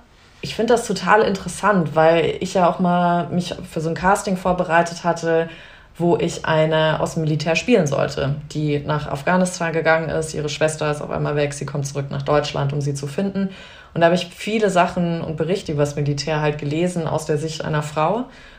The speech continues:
hab mir dann auch so ein paar Militärfilme auch angeschaut und so weiter.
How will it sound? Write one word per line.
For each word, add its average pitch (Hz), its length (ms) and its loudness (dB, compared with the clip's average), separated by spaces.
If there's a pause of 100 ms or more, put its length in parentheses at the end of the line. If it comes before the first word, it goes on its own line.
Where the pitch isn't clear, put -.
hab 175 180 4
mir 170 80 4
dann 170 160 4
auch 175 100 0
so 170 140 -4
ein 151 40 -4
paar 165 140 0
Militärfilme 165 1000 0
auch - 140 -4
angeschaut 185 640 -2
und 175 100 -4
so 165 140 -6
weiter. 165 540 -2